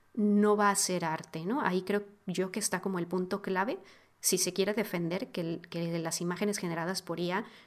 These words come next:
no son arte, ¿no? Habría que tener claro qué sí lo es y cuál de estas condiciones no, no es, no cumple y no va a cumplir nunca, ¿no?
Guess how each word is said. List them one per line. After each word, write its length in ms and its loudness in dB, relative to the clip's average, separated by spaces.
no 240 0
son 240 -2
arte, 280 -4
¿no? 180 0
Habría 220 0
que 100 -2
tener 260 -2
claro 380 -4
qué 120 0
sí 180 2
lo 140 2
es 340 0
y 140 -16
cuál 240 0
de 40 2
estas 320 -2
condiciones 960 -2
no, 480 -2
no 160 0
es, 220 -2
no 220 4
cumple 380 4
y 100 2
no 140 2
va 60 6
a 40 0
cumplir 340 4
nunca, 460 -4
¿no? 160 -6